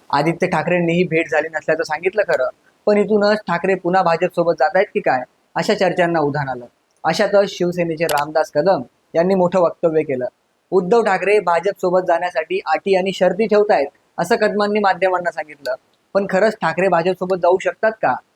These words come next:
असं झाल्यास ठाकरेंना नेमका काय फायदा होऊ शकतो, तेही समजून घेऊयात.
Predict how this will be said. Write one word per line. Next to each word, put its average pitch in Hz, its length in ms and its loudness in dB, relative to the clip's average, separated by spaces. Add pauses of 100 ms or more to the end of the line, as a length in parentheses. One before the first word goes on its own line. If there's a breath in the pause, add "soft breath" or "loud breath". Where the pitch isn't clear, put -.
(200)
असं 208 200 2
झाल्यास 202 380 2
ठाकरेंना 190 500 -4
नेमका 190 280 -2
काय 190 320 -4
फायदा 175 240 2
होऊ 156 140 2
शकतो, 127 380 -8 (380)
तेही 190 180 4
समजून 147 320 -4
घेऊयात. 127 420 -4